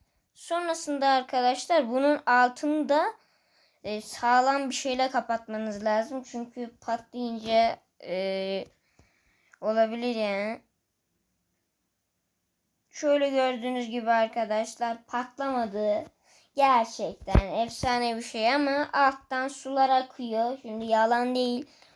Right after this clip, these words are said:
Bu alta birkaç böyle, e, sağlam yerler de eklesek fena olmaz. Mesela bir yer daha, evet, evet. E, bir şey daha yapalım.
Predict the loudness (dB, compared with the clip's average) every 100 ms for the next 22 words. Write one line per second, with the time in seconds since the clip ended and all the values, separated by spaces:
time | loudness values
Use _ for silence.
0 | _ _ 0 0 4 4 6 4 0 0
1 | 0 -8 -14 -8 -4 -4 -6 -16 -6 -2
2 | 0 0 -2 -6 _ _ _ _ -8 -4
3 | -2 -2 -4 -6 -8 2 4 6 4 0
4 | 0 0 0 4 4 4 0 -2 -2 -10
5 | -10 -8 -10 -10 _ -20 -6 0 2 2
6 | 2 2 0 -2 -4 -6 -8 -2 -2 0
7 | 0 2 2 0 4 4 6 2 4 2
8 | 2 0 -2 -6 -6 -8 2 6 6 2
9 | _ _ -10 -6 -4 -4 -6 -8 -8 -4
10 | -2 2 4 6 4 2 0 0 -2